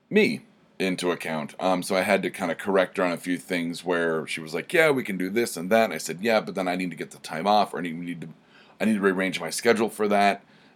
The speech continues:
And she was like, "Well, I'm wide open," and I'm like, "Yeah, I know, but I'm not." Um, until, you know, we get to the point where I've got this company set to, to look like a startup, um, to start hustling seed money possibly,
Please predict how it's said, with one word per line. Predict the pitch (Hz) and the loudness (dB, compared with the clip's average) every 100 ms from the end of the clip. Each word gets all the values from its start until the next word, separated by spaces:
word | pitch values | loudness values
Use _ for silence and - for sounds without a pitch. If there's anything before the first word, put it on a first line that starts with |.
| - | -8
And | 85 85 80 | -4 -4 -6
she | - 92 | -8 -6
was | 90 | -4
like, | 87 98 | -2 4
"Well, | 131 | 4
I'm | 139 | 6
wide | 107 117 | 6 6
open," | 170 92 | 4 2
and | 85 | -4
I'm | |
like, | 85 82 - | -6 -8 -6
"Yeah, | 117 | -4
I | - | 0
know, | 110 113 92 | 2 2 2
but | 82 | 0
I'm | 87 92 85 | 0 0 -2
not." | 87 76 - - _ _ _ _ | -2 -4 -8 -18 _ _ _ _
Um, | 78 80 78 80 | -2 -2 0 -4
until, | 73 90 - 107 98 95 80 - | -6 -8 0 2 2 0 -6 -8
you | 90 | -6
know, | 76 | -4
we | 76 85 85 85 - _ _ _ _ - | -4 -6 -6 -6 -10 _ _ _ _ -4
get | 110 107 | 0 0
to | |
the | 107 107 | 0 -4
point | - 104 101 | 0 0 0
where | 92 92 87 87 | 2 4 4 2
I've | 65 85 80 - _ _ - | 0 -4 -8 -20 _ _ 2
got | 104 98 - _ _ - | 4 6 2 _ _ -8
this | 98 98 | -2 -2
company | - 110 101 101 | 0 0 0 -4
set | - - 101 95 - _ - | -4 0 4 4 2 _ -10
to, | 95 | -8
to | 92 - | -6 -2
look | 95 98 | 0 2
like | 101 92 | 0 -2
a | |
startup, | 90 - 95 92 90 87 - _ - _ - | -4 6 8 10 8 4 -8 _ -20 _ -8
um, | 80 78 76 76 71 | -4 -4 -4 -8 -10
to | - 85 82 82 | -8 -6 -6 -6
start | 80 - 90 87 85 - | -8 0 2 2 -2 -8
hustling | 95 95 101 92 | -6 -4 -4 -4
seed | 87 - 101 92 | -2 -2 -2 0
money | 95 92 80 | 2 2 0
possibly, | 95 90 - 80 85 85 80 | 0 0 -2 -8 -6 -6 -8